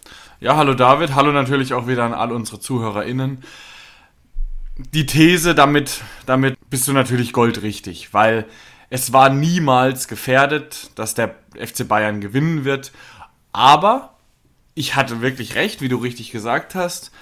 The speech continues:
weil der größte Beweis dafür, dass wir nicht unter die Räder gekommen sind gegen den F C Bayern, ist doch, dass drei, vier Tage später der F C Barcelona,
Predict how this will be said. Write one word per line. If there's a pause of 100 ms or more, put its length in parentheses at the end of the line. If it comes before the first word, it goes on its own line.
(140)
weil (400)
der
größte
Beweis
dafür, (240)
dass
wir
nicht
unter
die
Räder
gekommen
sind
gegen
den
F
C
Bayern,
ist
doch, (320)
dass (680)
drei,
vier
Tage
später
der
F
C
Barcelona,